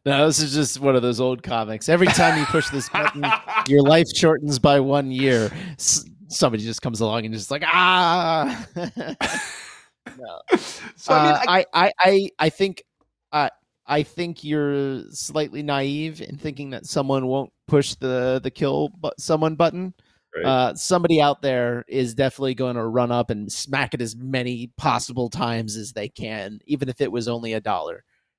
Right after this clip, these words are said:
Speaker 1: right? Like, that's how little faith <laughs> I have in humanity.
Speaker 3: Or no money at all. They're just trying to call your bluff,
Speaker 1: Or,
Speaker 3: yeah.
Speaker 1: yeah.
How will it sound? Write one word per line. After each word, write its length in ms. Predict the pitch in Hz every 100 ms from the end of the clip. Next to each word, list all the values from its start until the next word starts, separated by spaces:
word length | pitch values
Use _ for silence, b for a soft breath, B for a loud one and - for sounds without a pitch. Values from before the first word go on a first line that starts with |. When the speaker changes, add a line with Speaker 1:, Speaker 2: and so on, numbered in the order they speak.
| _
Speaker 1:
right? 240 | 120 113 -
Like, 160 | 113
that's 200 | 139 135
how 140 | - 135
little 240 | 123 117
faith 260 | 110 120 202
<laughs> 40 |
I 100 | 220 160 - 277
have 160 | 254 -
in 160 | 302 285
humanity. 600 | - 320 - 202 - -
Speaker 3:
Or 80 | 123
no 120 | 120
money 260 | 117 117 107
at 80 | 98
all. 280 | 95 92 -
They're 120 | 120
just 140 | 131 -
trying 140 | 165
to 60 | 127
call 180 | 131
your 80 | 113
bluff, 240 | 92 104 127
Speaker 1:
Or, 100 | 220
Speaker 3:
yeah. 140 | 117
Speaker 1:
yeah. 240 | 131 147